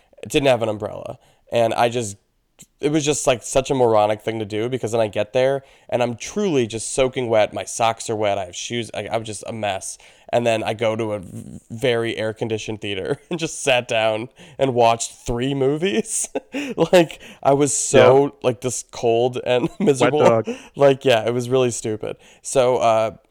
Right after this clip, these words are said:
Speaker 1: that didn't hinder my enjoyment of <laughs> Late Night, which I thought was fine. Like, I, uh,
Speaker 2: Okay.
Speaker 1: I enjoyed it enough. It's very light and slight and amusing, and, uh, Emma Thompson's great in it. The script's a little,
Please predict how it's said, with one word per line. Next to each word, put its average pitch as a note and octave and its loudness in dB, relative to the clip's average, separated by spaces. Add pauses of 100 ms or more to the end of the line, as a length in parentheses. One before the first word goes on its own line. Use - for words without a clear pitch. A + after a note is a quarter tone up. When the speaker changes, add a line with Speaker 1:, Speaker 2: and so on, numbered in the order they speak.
(160)
Speaker 1:
that D#3 4
didn't G3+ 2
hinder E3 2
my D#3 6
enjoyment C3+ 2
of B2+ 0 (220)
<laughs> - -20
Late C3 2
Night, E3 2
which E3+ -2
I C#3 0
thought C3+ 0
was A#2 -8
fine. C3+ -4 (100)
Like, C3 0
I, A#2 0
uh, G#2+ 0
Speaker 2:
Okay. A#2+ -6 (760)
Speaker 1:
I B2+ 0
enjoyed A#2 -2
it A#2+ -4
enough. A2+ -4
It's - -10 (320)
very A#2+ 0
light A2+ -2
and A2 -6
slight A2 -4
and A#2 -6
amusing, A2+ -4 (420)
and, A2+ -4
uh, G#2 0
Emma A#2+ -2
Thompson's A2+ -6
great G#2 -6
in B2 -2
it. - -4 (380)
The B2+ -4
script's C#3 -2
a C#3 0
little, A#2 0